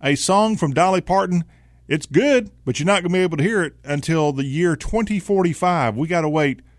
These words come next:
almost twenty-five more years for this song. We'll tell you why as part of our headlines here on this Friday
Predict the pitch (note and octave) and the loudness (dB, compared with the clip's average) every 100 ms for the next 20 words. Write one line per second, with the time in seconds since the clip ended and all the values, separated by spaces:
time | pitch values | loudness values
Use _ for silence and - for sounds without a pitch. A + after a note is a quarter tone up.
0 | _ - D#3+ D3 B2+ - F3+ G3+ F#3+ F#3+ | _ -2 0 2 -2 -2 -2 -2 -2 0
1 | F#3 F3+ D#3 E3 E3 D3+ D#3 A#2 A2 - | 2 2 0 -2 -2 -2 -2 -2 -4 -10
2 | _ _ _ _ B2 A#2+ B2 - D3 B2 | _ _ _ _ -4 0 -2 0 0 2
3 | A2+ C3 B2 D3 C3+ A#2+ B2 C#3 C3+ C3+ | 0 -2 -2 -2 0 -2 -2 0 -2 -6
4 | _ _ - A2+ - C3+ A#2+ A#2 A2+ C3 | _ _ -12 -12 -4 -2 -2 -2 -2 -2
5 | C#3 B2 A2+ A2 B2+ A#2+ A2+ A2 G#2+ - | -2 -2 -2 -4 -4 -2 -2 -4 -6 -6
6 | B2 A#2 A2+ | -4 -2 -4